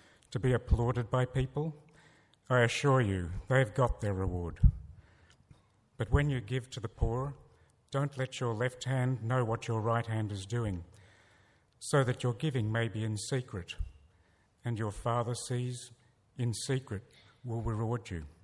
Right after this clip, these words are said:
Whenever you pray, you must not be like the hypocrites, because they love to pray standing in the synagogues and on the street corners to be seen by people.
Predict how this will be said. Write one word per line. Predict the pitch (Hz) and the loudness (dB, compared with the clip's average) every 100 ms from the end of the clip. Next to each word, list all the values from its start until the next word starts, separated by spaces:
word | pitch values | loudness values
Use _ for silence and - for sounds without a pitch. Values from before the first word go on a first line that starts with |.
| _ - - - _ - _ _ _ _ _ _ _ _ - | _ -20 -20 -20 _ -20 _ _ _ _ _ _ _ _ -2
Whenever | 127 147 127 | 0 2 0
you | 120 113 | -4 -4
pray, | - 123 113 101 95 - | 0 2 4 0 -6 -6
you | 123 | -4
must | 120 - | -4 -4
not | 139 131 | -6 -6
be | 127 | -6
like | 113 117 113 - | -2 -2 -2 -6
the | |
hypocrites, | 104 127 120 - 98 - - - _ _ _ _ | -8 -6 -8 -8 -10 -10 -18 -18 _ _ _ _
because | 120 - 123 - | -12 -4 -4 -2
they | 139 | -2
love | 131 151 143 | 0 -2 -2
to | - | -12
pray | - 131 120 | -6 -4 -2
standing | 98 - 131 127 117 | -6 -4 -2 -2 -2
in | 113 | -4
the | |
synagogues | 101 - 131 101 101 87 - | -6 -4 -4 -2 -4 -6 -8
and | 104 | -6
on | 107 | -4
the | 104 | -6
street | - 139 131 | -6 -6 -6
corners | - 110 101 90 - - - - | -6 -4 -4 -8 -18 -20 -20 -12
to | 117 | -10
be | 101 | -8
seen | 101 - 131 120 | -8 -4 -2 -2
by | 98 92 | -2 -4
people. | - 101 - 76 | -6 -8 -8 -18